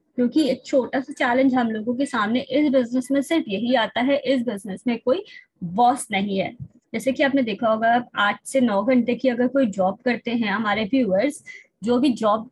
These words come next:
line में है उनको सबको मालूम होगा कि अगर वो job करते हैं तो हमारे सिर पे एक, अ, boss होता है जो हमसे हमारे targets, हमसे हमारे काम के बारे में accountability लेते हैं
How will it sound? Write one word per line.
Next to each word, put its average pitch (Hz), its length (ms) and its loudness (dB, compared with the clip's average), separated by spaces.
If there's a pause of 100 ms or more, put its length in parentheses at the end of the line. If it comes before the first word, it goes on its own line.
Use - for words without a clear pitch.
(120)
line 254 260 4
में 269 100 4
है 240 220 2
उनको 240 340 2
सबको 269 320 -2
मालूम 226 360 4
होगा 220 240 0
कि - 180 -2
अगर 214 280 -2
वो 277 140 2
job 208 380 0
करते 262 240 0
हैं 226 240 -2
तो 285 100 -4
हमारे 214 420 0
सिर 202 260 -6
पे 220 60 -4
एक, 247 320 0 (580)
अ, 208 140 0 (560)
boss 269 320 0
होता 190 240 -6
है 185 180 -6 (540)
जो 262 60 0
हमसे 285 440 0 (140)
हमारे 214 300 2
targets, 214 880 -2 (140)
हमसे 202 240 -6
हमारे 202 380 0
काम 240 380 2
के 277 120 4
बारे 214 240 0
में 294 120 2
accountability 226 840 0
लेते 190 300 -4
हैं 254 220 -2